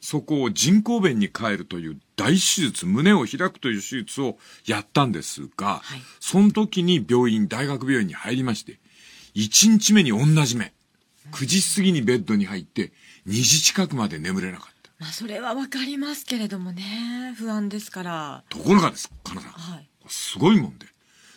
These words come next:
Speaker 1: 次の日からぐっすり眠ってるんですよ。
Speaker 2: そう、不安がなくなったんです。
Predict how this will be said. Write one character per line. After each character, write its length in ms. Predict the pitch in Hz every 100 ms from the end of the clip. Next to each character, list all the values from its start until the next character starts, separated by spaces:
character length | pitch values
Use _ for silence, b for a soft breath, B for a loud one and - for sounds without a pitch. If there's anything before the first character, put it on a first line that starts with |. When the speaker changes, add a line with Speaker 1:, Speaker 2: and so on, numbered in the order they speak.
| b -
Speaker 1:
次 400 | - - 180 226
の 140 | 160
日 100 | -
か 120 | 92
ら 120 | - - -
ぐ 80 | 170
っ 20 |
す 560 | - - - - -
り 80 | 233
眠 220 | 165 120
っ 20 | 101
て 160 | 104
る 60 | 73
ん 80 | -
で 60 |
す 120 | -
よ。 60 | - _ -
Speaker 2:
そ 100 | 294
う、 20 |
不 160 | 254
安 140 | 359 359
が 80 | 330
な 100 | 294
く 80 |
な 100 | 294
っ 80 | 294
た 120 | 233
ん 100 | 165
で 160 | 135 123
す。 140 | -